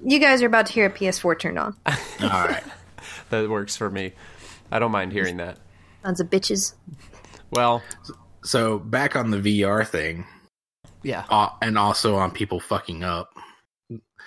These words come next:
Speaker 2: So, this past week, Oculus Rift all across the globe shut down because they, 'cause of a funny oversight.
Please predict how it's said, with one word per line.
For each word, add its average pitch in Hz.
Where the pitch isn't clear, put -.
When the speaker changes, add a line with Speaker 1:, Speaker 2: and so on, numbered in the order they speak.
Speaker 2:
So, 104
this 107
past -
week, 104
Oculus 120
Rift 104
all 117
across 131
the 131
globe 107
shut -
down 98
because 104
they, 107
'cause 113
of 113
a 107
funny 117
oversight. 98